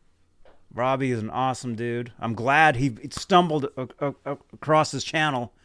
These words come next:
Robbie, how did you even find us? I don't even know if I asked you that. Robbie, how did you even find, find me? But Robbie is awesome. Robbie's an awesome dude,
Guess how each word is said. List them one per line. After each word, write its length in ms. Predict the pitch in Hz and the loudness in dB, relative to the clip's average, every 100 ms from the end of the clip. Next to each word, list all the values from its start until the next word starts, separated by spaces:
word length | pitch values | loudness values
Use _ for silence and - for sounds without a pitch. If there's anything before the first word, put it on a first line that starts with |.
| _ | _
Robbie, 280 | - 233 202 | 4 6 6
how 160 | 139 269 | 8 8
did 160 | 302 | 8
you 80 | 233 | 2
even 140 | 180 135 | 0 0
find 340 | 175 170 131 | 4 4 4
us? 140 | 92 | 2
I 100 | 139 | 4
don't 120 | 185 196 | 4 2
even 140 | 143 | -2
know 60 | 143 | -2
if 120 | 123 | 2
I 80 | 123 | 2
asked 240 | 127 - | 2 -2
you 80 | 92 | -10
that. 200 | 85 - _ _ _ _ _ _ _ _ _ _ _ - 151 | -12 -16 _ _ _ _ _ _ _ _ _ _ _ -18 -2
Robbie, 280 | 202 233 208 | 4 6 6
how 140 | 208 | 6
did 160 | 285 247 | 6 4
you 60 | |
even 160 | 220 160 | 2 2
find, 400 | - 165 165 117 _ | 2 2 4 2 _
find 300 | 160 156 117 | 0 2 2
me? 160 | 80 67 _ _ _ - _ _ - | -4 -14 _ _ _ -20 _ _ -6
But 140 | 131 | -4
Robbie 400 | 120 165 202 175 | 6 10 10 8
is 140 | 117 113 | 4 4
awesome. 440 | 117 101 - 80 95 | 4 4 -2 -14 -2
Robbie's 380 | 131 139 123 | 0 2 0
an 100 | 104 | -4
awesome 380 | - 110 104 98 | -6 -6 -6 -10
dude, 400 | 80 78 78 87 | -14 -16 -18 -20